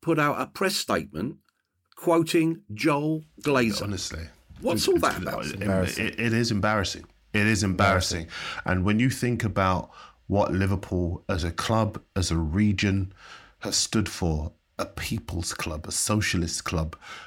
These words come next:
Speaker 2: a club that, uh, is there, a, a community club, all of the things that Liverpool have stood for over the years. And then something like, <sighs> honestly, it, it doesn't bear thinking about. And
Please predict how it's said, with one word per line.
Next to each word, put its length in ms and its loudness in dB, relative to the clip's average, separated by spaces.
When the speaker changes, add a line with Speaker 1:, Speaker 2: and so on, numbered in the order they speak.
Speaker 2:
a 120 -2
club 520 0
that, 420 0
uh, 80 -2
is 260 2
there, 480 4
a, 180 0
a 60 -2
community 720 4
club, 440 -4
all 260 2
of 120 0
the 100 0
things 400 0
that 160 2
Liverpool 440 -2
have 120 -2
stood 260 -4
for 260 -2
over 220 -2
the 140 -4
years. 520 -4
And 180 0
then 160 0
something 460 -2
like, 140 -2
<sighs> 180 -16
honestly, 500 0
it, 200 -8
it 160 -4
doesn't 280 -4
bear 200 0
thinking 420 -2
about. 420 -2
And 220 -2